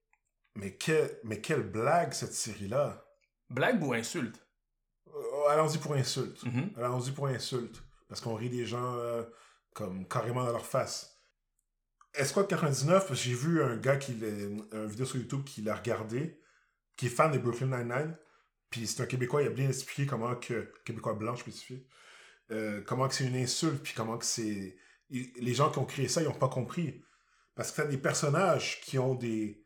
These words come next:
Speaker 1: des struggles, euh, face à leur identité,
Speaker 2: Ouais.
Speaker 1: puis tu peux pas représenter ça parce qu'ils ont mis comme Québécois blanc.
Speaker 2: Ouais.
Speaker 1: Par exemple, t'as deux personnages, euh, deux femmes qui sont
Speaker 2: Latines.
Speaker 1: latinas,
Speaker 2: Exact.
Speaker 1: puis là maintenant, sont québécoises.
Speaker 2: Mhm.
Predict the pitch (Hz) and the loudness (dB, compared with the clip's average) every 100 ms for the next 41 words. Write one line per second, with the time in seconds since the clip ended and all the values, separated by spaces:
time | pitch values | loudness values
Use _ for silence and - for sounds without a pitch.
0 | _ _ _ _ 113 - - 151 131 127 | _ _ _ _ -6 -4 0 2 4 4
1 | 135 123 117 - - _ _ - 95 90 | 6 6 2 -4 -18 _ _ -8 -8 -8
2 | - 143 135 - 120 117 123 120 - - | 0 4 4 4 0 0 -2 -2 -2 -2
3 | 165 269 - 120 - - _ _ _ _ | -2 -2 -2 -4 -4 -12 _ _ _ _
4 | _ _ - 131 - 131 180 185 156 - | _ _ -12 -10 -8 2 8 8 8 4
5 | 135 127 127 202 160 - 120 123 131 139 | 2 2 0 2 0 -2 -2 0 2 2
6 | 120 104 127 120 113 120 107 127 131 - | -2 -4 -4 -4 0 0 2 2 2 0
7 | - 120 104 - _ _ _ _ _ - | -4 -2 -2 -8 _ _ _ _ _ -4
8 | 113 120 - 110 110 107 - 123 - - | -2 -2 -2 -2 -2 -2 -2 -2 -4 -12
9 | - _ _ 110 107 104 101 101 - - | -18 _ _ -6 -4 -4 -6 -10 -18 -20
10 | - - 107 139 - 147 143 131 - 123 | -20 -6 0 0 6 6 6 4 0 0
11 | 127 117 110 123 127 139 131 147 - - | 0 2 4 6 8 8 8 6 2 -4
12 | 110 107 110 113 - - 139 131 131 135 | -8 -4 0 0 0 -2 0 2 2 0
13 | - 113 - 110 107 147 98 - 110 101 | -2 -4 -4 -4 2 2 2 -2 -10 -2
14 | 120 | -2